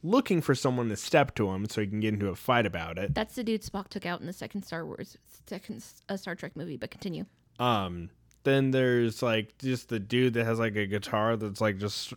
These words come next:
Speaker 1: you know, trying to make it as a musician. I'm like, "Okay, I see what you're trying to do."
Speaker 2: Is it, like, a guitar and, like, electric guitar?
Speaker 1: Like, a, just a guitar, and he's just kinda strumming along and just kind of, you know,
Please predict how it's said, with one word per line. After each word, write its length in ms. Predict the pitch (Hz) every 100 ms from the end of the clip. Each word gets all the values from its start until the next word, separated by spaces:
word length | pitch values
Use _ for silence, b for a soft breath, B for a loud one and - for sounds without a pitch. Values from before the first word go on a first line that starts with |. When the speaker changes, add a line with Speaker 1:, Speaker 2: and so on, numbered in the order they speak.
| -
Speaker 1:
you 120 | 120
know, 80 | 104
trying 360 | - 120 107 107
to 120 | 104
make 400 | 107 113 107 -
it 160 | 113
as 220 | 104 101 101
a 60 |
musician. 680 | 104 101 95 104 104 113 113
I'm 140 | 104
like, 200 | 101 101
"Okay, 400 | 110 110 98 92
I 120 | 95 104
see 220 | - 107
what 160 | 101
you're 100 | 101
trying 280 | 92 104 95
to 60 | 90
do." 440 | 95 113 113 110
Speaker 2:
Is 140 | - 262
it, 60 | 247
like, 100 | 226
a 80 |
guitar 480 | 202 185 - 151 247
and, 100 | 330
like, 140 | 233 190
electric 380 | 175 - -
guitar? 400 | - - - - -
Speaker 1:
Like, 280 | - 135 139
a, 60 | 180
just 200 | 175 190
a 60 | 214
guitar, 320 | 202 160 139
and 80 | 156
he's 160 | 131
just 240 | 139 - -
kinda 180 | 139
strumming 400 | 127 - 117 127
along 340 | 131 117 117 120
and 120 | 107
just 180 | 110 -
kind 160 | 120
of, 160 | 117 117
you 120 | 120
know, 240 | 110 104